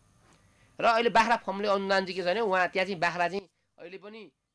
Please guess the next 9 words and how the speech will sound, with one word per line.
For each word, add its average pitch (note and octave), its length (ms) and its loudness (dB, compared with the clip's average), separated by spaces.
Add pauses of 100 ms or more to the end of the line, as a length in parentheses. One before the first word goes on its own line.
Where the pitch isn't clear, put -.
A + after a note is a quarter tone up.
(120)
ए, A2+ 480 -20
मोलमलाइ F3+ 580 -16
गरेर E3 180 -16
किन्ने D3+ 240 -20
चलन C#3 260 -20
छ। A#3 80 -20 (340)
खासमा E3 280 -18
रामेछापभरि D#3 800 -18
नै A3 160 -16